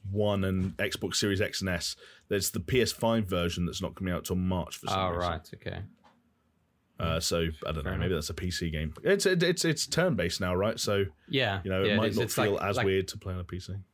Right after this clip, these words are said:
Speaker 2: like legitimate old school R P G. Strange,
Speaker 1: Yeah.
Speaker 2: very strange, but there
Speaker 1: But
Speaker 2: we
Speaker 1: cool,
Speaker 2: go.
Speaker 1: but cool.
Speaker 2: All right, fellas, so with that, I guess, uh, you know, I'm just gonna say happy birthday, Sega. Uh, sixty years old, you know,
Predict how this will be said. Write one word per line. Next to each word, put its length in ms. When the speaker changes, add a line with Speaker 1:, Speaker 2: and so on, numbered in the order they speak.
Speaker 2:
like 160
legitimate 500
old 180
school 320
R 100
P 180
G. 260
Strange, 400
Speaker 1:
Yeah. 100
Speaker 2:
very 160
strange, 520
but 200
there 120
Speaker 1:
But 60
Speaker 2:
we 40
Speaker 1:
cool, 120
Speaker 2:
go. 100
Speaker 1:
but 140
cool. 200
Speaker 2:
All 100
right, 120
fellas, 280
so 120
with 180
that, 120
I 80
guess, 300
uh, 340
you 80
know, 320
I'm 160
just 100
gonna 140
say 220
happy 240
birthday, 320
Sega. 420
Uh, 300
sixty 340
years 180
old, 300
you 80
know, 140